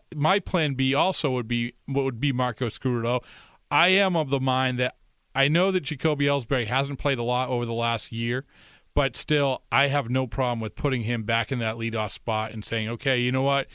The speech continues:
Go get him." Now, if you get a month in and you still have the same sort of problems that you had when he was struggling, you go back a couple years ago where they took him out at the end of May. They took him out of the leadoff spot. He wasn't happy about it, but he was, his on-base percentage against lefties is,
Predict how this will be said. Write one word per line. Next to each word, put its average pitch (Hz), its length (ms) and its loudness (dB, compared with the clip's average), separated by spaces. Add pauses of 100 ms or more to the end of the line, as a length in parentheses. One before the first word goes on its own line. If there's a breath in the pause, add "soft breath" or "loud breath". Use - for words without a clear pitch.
(240 loud breath)
Go 147 240 2
get 117 320 0
him." 95 120 -12 (220 loud breath)
Now, 135 380 2
if 131 120 -4
you 180 120 0
get 202 160 2
a 160 40 0
month 143 380 0
in 147 320 0 (300 soft breath)
and 127 500 0
you 156 200 2
still 160 280 0
have 147 240 2
the 139 100 -2
same 147 300 0
sort 147 220 0
of 131 100 -4
problems 139 360 0
that 143 100 -4
you 131 100 0
had 135 320 0 (180 loud breath)
when 131 120 2
he 156 120 2
was 143 140 0
struggling, 151 460 0
you 160 100 2
go 160 160 0
back 147 240 0
a 127 60 -8
couple 131 280 0
years 160 300 0
ago 110 360 -4 (280 loud breath)
where 143 160 2
they 160 160 4
took - 260 -2
him 147 120 2
out 147 280 2
at 131 140 2
the 131 160 2
end 156 100 2
of 131 140 0
May. 120 400 0 (220 loud breath)
They 127 80 0
took 156 200 0
him 143 120 2
out 147 160 4
of 147 40 0
the 147 60 2
leadoff 139 460 0
spot. 104 240 -4
He 147 80 4
wasn't 196 240 0
happy 180 340 2
about 107 260 -2
it, 117 120 -4 (300 loud breath)
but 151 200 2
he 165 160 2
was, 156 160 0
his 135 180 0
on-base 185 400 2
percentage 156 480 0
against 127 360 0
lefties 117 600 -2
is, 113 140 -12